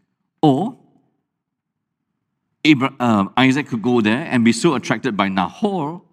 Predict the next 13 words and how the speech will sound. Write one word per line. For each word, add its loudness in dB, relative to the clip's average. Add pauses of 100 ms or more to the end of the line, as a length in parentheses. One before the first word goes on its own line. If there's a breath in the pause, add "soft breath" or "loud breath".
(380)
and -4
the 2
returning -2
to 4
his 4
roots. -2 (800)
Or 2
Isaac 2
could 0
face 0 (240)
unseen, 0
unknown 0
danger -2